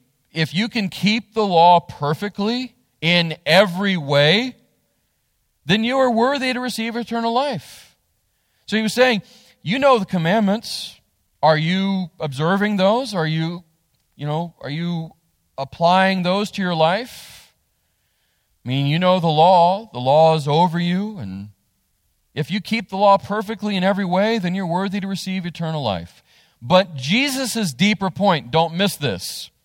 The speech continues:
and, and he didn't want the rich young man to miss this. Jesus' deeper point was that it's impossible for anyone to do that. If you can keep the law in every point perfectly,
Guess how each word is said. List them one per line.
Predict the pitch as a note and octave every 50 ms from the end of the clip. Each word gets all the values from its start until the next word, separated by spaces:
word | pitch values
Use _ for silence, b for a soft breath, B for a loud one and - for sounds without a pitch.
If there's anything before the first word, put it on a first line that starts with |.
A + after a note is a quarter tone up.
| _ _ _ _ _ -
and, | C3+ C#3+
and | D3+ C#3 D#3 D#3
he | D#3+ E3+
didn't | D#3+ F#3 F3 F3
want | F3 F3+ F3 -
the | - E3+
rich | D#3+ E3+ F3+ D#3+ -
young | F#3 F3+ F3 F3
man | G3 G#3+ A#3 A3+
to | G#3 F3
miss | D#3+ C#3+ B2 -
this. | - G2 F2+ D2+ - - - - - - _ _ _ _ b b b b b b b b b b b b b _
Jesus' | C3 D#3 A3 B3 A#3 B3+ G#3+ - G3+ F3
deeper | C#3 E3 G3+ A3 - - F#3 F3+
point | - - E3+ G3 G3 F#3 F3+
was | E3+ D#3+ D#3+ C#3
that | - E3 E3 E3 E3 -
it's | E3+ F3+ F3+ - -
impossible | - F3+ E3+ E3 D#3 D3 - - - F3 F3+ G3 G#3 F#3+ - - F3+ D#3+ C3 D3 C#3+ C#3
for | - - D3+ C#3+ -
anyone | F3 F3 F#3+ F#3+ F#3 E3 D#3 D#3 D3+ D3 C#3+ C#3+ C#3
to | - C#3+ C3+
do | B2+ A#2 C3+ D3+ E3 E3
that. | B2+ C3+ G#2+ F2 D#2+ D2+ - _ _ _ _ _ _ _ b b b b b b
If | E3 F3+
you | G#3+ B3
can | A3 A3+
keep | G3+ - B3 C#4+ B3+ -
the | - G#3
law | G#3+ A3+ A#3+ B3 B3 B3 A3+
in | G3 F3+
every | F#3 G#3 B3 C4+ A#3 C#4 C4+
point | A#3+ - G#3+ B3+ C4 B3 A3+ G#3+ A3 G#3 - -
perfectly, | - A3 C4 C#4 G3+ A#3 A3+ - G3+ G#3 G#3+ G#3+ G#3+ G#3